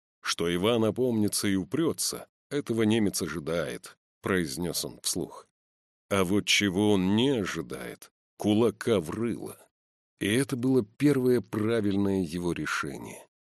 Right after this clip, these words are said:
Но пошла неожиданно метель. Снег западал полого и так густо,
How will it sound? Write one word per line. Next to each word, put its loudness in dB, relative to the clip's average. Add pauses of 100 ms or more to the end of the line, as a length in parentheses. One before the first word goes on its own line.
(560)
Но 2
пошла 0
неожиданно 2
метель. -2 (280)
Снег 2
западал 0
полого 0
и 0
так -6
густо, -6